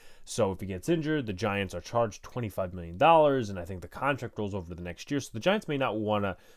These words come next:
really deal with that, and, you know, I don't blame them. But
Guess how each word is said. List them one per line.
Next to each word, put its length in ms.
really 480
deal 380
with 240
that, 340
and, 320
you 80
know, 100
I 80
don't 180
blame 300
them. 240
But 340